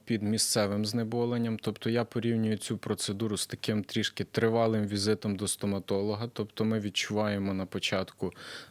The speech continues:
е, невелику кількість, е, ін'єкцій, уколів, які знеболюють ділянки, на яких ми працюємо,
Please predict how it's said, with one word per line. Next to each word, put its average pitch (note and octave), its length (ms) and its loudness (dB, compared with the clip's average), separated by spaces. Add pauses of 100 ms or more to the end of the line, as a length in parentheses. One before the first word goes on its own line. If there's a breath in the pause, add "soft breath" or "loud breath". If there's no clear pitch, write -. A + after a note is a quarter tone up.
е, G2 140 -2
невелику G2+ 540 0
кількість, - 760 -2
е, F#2 180 2
ін'єкцій, G2+ 720 0
уколів, G#2+ 680 0
які A#2+ 440 -2
знеболюють A2+ 680 2
ділянки, A2 500 0
на A2 100 0
яких G#2+ 300 -4
ми A2 80 0
працюємо, A#2 640 -2